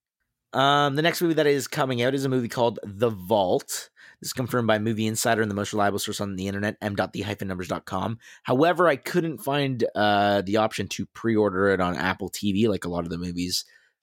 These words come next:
uh, do give me the option for. Um, so maybe it will not come out in Canada. I don't know. But, uh, I looked at a bunch of places and it seems to be confirmed. Uh, this is a heist movie that stars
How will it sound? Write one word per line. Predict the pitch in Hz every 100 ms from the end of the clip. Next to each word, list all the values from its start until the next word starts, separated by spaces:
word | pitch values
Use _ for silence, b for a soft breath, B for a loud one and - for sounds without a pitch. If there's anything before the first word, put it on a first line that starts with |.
| -
uh, | 92
do | 98 104
give | 90 92
me | 92
the | 90
option | 90 92 - 92
for. | - 107 127 226 B B B B
Um, | - 95
so | 98 101
maybe | 107 113 113 110 110 110 82
it | -
will | 92 92 90 90 95
not | 92 95 92 117 -
come | 139
out | 139 131
in | 131
Canada. | 143 139 135 -
I | 98 101
don't | 92 -
know. | 110 151 175 - -
But, | 101 95 -
uh, | 107 104 101 95 -
I | 107
looked | 110
at | 117
a | 95
bunch | 101 98
of | -
places | 95 90 92
and | 87
it | 85
seems | - 87
to | -
be | 90
confirmed. | - 92 180 190 - B B B B B B -
Uh, | 117 123
this | 143
is | 156
a | 160
heist | - 175 165 -
movie | 117 104 135 - _ _
that | 107 113 -
stars | - 131 127 127 117 -